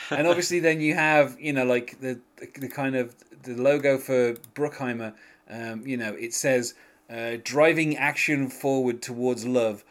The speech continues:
through a storm until lightning hits a tree." Um, so I just love, I love the idea of all of the,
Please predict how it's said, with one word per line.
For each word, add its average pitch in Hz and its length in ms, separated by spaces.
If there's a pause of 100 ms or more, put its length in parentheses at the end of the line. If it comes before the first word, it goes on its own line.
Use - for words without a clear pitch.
(140)
through 131 320
a 123 60
storm 123 520
until 117 340
lightning 113 420
hits 151 280
a 165 80
tree." 156 540 (800)
Um, 123 400
so 131 320
I 156 100
just 180 200
love, 196 260
I 170 120
love 180 180
the 180 100
idea 165 400
of 139 200
all 151 280
of 139 140
the, 139 360